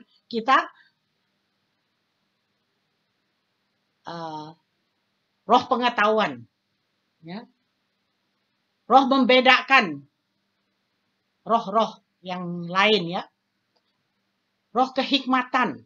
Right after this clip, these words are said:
Ya. Jadi itu adalah karunia Roh Kudus ada sembilan ya, dan juga penyembuhan, iman yang memindahkan gunung juga ada ya di dalam karunia itu. Nah,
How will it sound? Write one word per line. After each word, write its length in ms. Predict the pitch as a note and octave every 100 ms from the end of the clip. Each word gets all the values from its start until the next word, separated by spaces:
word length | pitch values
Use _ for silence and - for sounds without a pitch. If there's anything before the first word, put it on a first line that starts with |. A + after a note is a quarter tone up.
| _ _ _ _ _ _ _ _ _ _
Ya. 240 | F#3 C4 - _ _ _ _
Jadi 400 | F#3 A3 C4 C4+ _ _ _
itu 240 | A3+ A3 D4 D4
adalah 480 | A3+ A#3+ A#3+ D4 D#4 - _ _ _ _ _ _ _ _ _
karunia 560 | C#4+ D#4 E4 F4 C#4+
Roh 120 | A#3 B3
Kudus 240 | C#4 C#4+
ada 160 | C4+ C#4+
sembilan 420 | D4+ D4+ C#4+ G#3+ F#3
ya, 160 | A#3 -
dan 240 | A#3 A#3+ A3
juga 320 | B3+ A#3 D#4+ - _ _ _ _ _
penyembuhan, 800 | - C#4+ D4 C4+ D4+ C4+ C#4 F#3+
iman 400 | F3 C#4 D4 D4
yang 160 | D4 C#4
memindahkan 600 | C4+ C4 C4 C4 B3+ A3
gunung 340 | G#3+ B3+ C4+ A#3+
juga 320 | B3+ B3 B3+
ada 180 | B3+ B3+ A3
ya 160 | A#3+
di 100 | B3
dalam 320 | G#3 G#3 G#3+ G#3
karunia 480 | G#3 G#3+ G3+ G3+ F#3
itu. 260 | F#3 F3 C#3+ - - - - - _ _ _
Nah, 240 | E3 C#3+